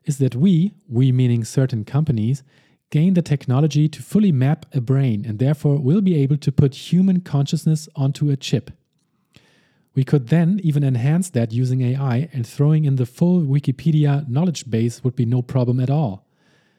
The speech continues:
And combining the wisdom of thousands of humans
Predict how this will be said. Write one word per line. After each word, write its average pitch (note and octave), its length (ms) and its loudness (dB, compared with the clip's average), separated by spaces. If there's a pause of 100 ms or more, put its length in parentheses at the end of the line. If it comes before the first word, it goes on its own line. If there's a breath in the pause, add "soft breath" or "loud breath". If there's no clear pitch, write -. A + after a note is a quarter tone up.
(180)
And A2+ 160 -4
combining C3 520 2
the B2 100 2
wisdom C#3 440 2
of A#2 120 -2
thousands D#3+ 480 0
of C3 100 -2
humans D3 560 0